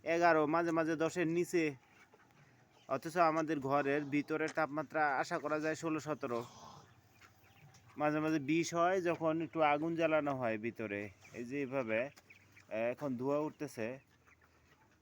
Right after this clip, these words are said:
টিন থেকে। মাঝে মাঝে এই যে এখন একটু জ্বলছে। মাঝে মাঝে যখন ওখানে খড়ি দিয়ে আগুন জ্বালানো হয়,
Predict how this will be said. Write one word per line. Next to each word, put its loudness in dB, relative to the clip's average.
টিন -4
থেকে। -8
মাঝে -4
মাঝে -6
এই -14
যে -12
এখন -14
একটু -16
জ্বলছে। -14
মাঝে -8
মাঝে -10
যখন -14
ওখানে -14
খড়ি -10
দিয়ে -12
আগুন -12
জ্বালানো -10
হয়, -12